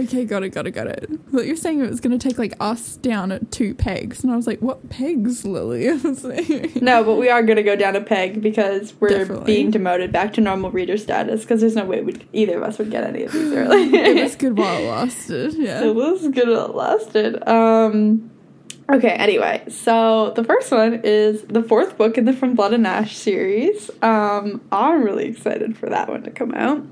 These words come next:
Speaker 2: And then also the spin-off series that she has coming out for From Blood and Ash, like, A Shadow in the Ember or something like that. I don't know, something like that.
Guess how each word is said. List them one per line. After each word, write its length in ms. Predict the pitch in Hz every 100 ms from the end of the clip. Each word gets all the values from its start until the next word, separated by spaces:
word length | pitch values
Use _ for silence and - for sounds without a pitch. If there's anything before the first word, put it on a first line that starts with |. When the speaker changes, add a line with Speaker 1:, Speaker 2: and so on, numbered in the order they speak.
| - - - - - - -
Speaker 2:
And 220 | - 240 233
then 260 | 226 220
also 340 | 220 403 - 233
the 80 | 226
spin-off 400 | - 427 554 508
series 340 | 277 233 233
that 100 | 233
she 80 | 233
has 100 | 240
coming 240 | 233 233 220
out 160 | 196
for 100 | 226
From 200 | 226 214
Blood 140 | 208 196
and 120 | 190
Ash, 300 | 180 185 214
like, 100 | 214
A 40 | 214
Shadow 320 | 214 202 202
in 80 | 202
the 120 | 185
Ember 380 | 190 202 226 233
or 60 |
something 300 | 240 240 247
like 160 | 240 240
that. 280 | 254 254 -
I 60 |
don't 100 | -
know, 100 | -
something 300 | 233 214 -
like 120 | -
that. 140 | -